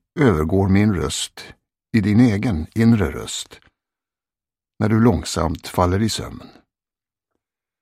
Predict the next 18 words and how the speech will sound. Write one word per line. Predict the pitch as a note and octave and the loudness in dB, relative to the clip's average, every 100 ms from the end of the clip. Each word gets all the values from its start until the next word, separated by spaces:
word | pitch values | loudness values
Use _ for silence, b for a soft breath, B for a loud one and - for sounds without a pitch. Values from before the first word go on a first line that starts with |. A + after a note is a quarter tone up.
| _ _ _ _ _ _ _ _ _ _ _ | _ _ _ _ _ _ _ _ _ _ _
Jag | A#2 A2+ | 4 4
som | A#2+ G#2 | 4 4
läser | G2+ A2+ - C3 | 4 0 0 0
heter | G2 F2+ F2+ - _ | 0 -2 -6 -8 _
Thomas | - F#2 E2+ - | -6 -2 -2 -2
Bolme | - D#2 D2+ A2 B2+ - _ _ _ _ _ _ _ _ _ _ _ - | -6 -6 -2 0 0 -4 _ _ _ _ _ _ _ _ _ _ _ -6
och | C#3+ | 0
texten | B2+ G2+ - A#2 A2+ | 2 2 0 2 4
är | |
skriven | A2 - C3 C2+ D2 | 4 4 4 2 -4
av | D2+ D2+ - - | -6 -8 -10 0
Patrik | F#2+ D#2+ - D2 | 0 0 -6 -8
Bergström. | - F#2 D2 - F#2 D#2+ D#2+ - _ _ _ _ _ _ _ _ _ _ _ _ _ _ _ _ _ G#2+ | -4 -4 -4 -6 -4 -4 -8 -16 _ _ _ _ _ _ _ _ _ _ _ _ _ _ _ _ _ 2
Lägg | A#2 A2+ | 2 4
dig | A2 G#2+ G#2 - _ _ _ _ _ - | 2 2 2 -4 _ _ _ _ _ -4
bekvämt | G2 - A#2 B2+ A#2+ | -4 0 2 2 2
till | - G#2 | 0 -2
rätta. | D2 - - | -4 -12 -16